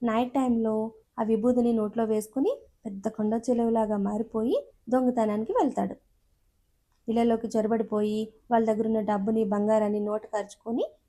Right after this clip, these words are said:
మళ్ళీ వెళ్ళిపోతాడు. ఎవ్వరికీ దొరికేవాడు కాదు. కర్రలతో కొట్టినా,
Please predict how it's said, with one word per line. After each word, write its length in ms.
మళ్ళీ 340
వెళ్ళిపోతాడు. 540
ఎవ్వరికీ 580
దొరికేవాడు 400
కాదు. 260
కర్రలతో 320
కొట్టినా, 540